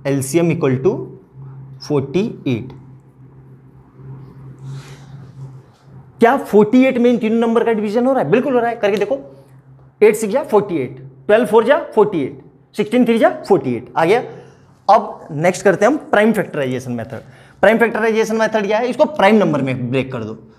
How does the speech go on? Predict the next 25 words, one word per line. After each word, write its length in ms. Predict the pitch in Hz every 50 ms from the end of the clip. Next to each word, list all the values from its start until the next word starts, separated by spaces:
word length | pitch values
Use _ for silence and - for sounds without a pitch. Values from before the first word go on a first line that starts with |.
| _ _ -
तो 140 | 147 123 - - - - _ _ _ _ _ _ _ _ _ -
एट 140 | 208 202 208
को 80 | 233 220
कैसे 220 | 220 220 175 214
break 220 | 202 208 208 214
कर 140 | 214 214 208
देंगे? 240 | 196 226 226 240 294
टू, 380 | - - - - - - 202 214 240 254 - - - - - - -
टू 120 | 170 170
जा 200 | 156 175 208 214 190 - - - - - - _ _ _ -
फ़ोर, 300 | 175 180 185 208 - - - -
टू 120 | - 160 151
जा 160 | 139 170 196 269 277 - - - - _ _ _ _ - 165
एट। 340 | 139 120 - - - - - - - - _ _ _ _ _ _ _ _ _ _ -
सिक्सटीन, 460 | - 185 175 - - 220 220 214 214 214
ट्वेल्व 320 | 202 220 202 202 202 196
को 80 | 202 208
कैसे 220 | 202 214 170 202
करेंगे? 300 | 196 202 202 220 247 320 - - - - - - _ _ _ _ _ - _ _ _ _ _ _ _ _ _ _ _ _ _ _ _ _ _ _ _ _ _ _ _ _ _ _ - _ _ _ _ _ _ _ _ _ _ _ _ _ _ _ _ _ _ _ _ _ _ _ _ _ _ _ _ _ _ _ _ _ -
टू, 240 | - 190 214 240 254 214
टू 200 | - 180 180 180
जा 260 | 151 175 190 214 240 - - - - - - _ _ -
फ़ोर, 680 | - - 151 156 165 180 208 220 - - - - - -
टू 100 | - 139
जा 180 | 135 147 185 214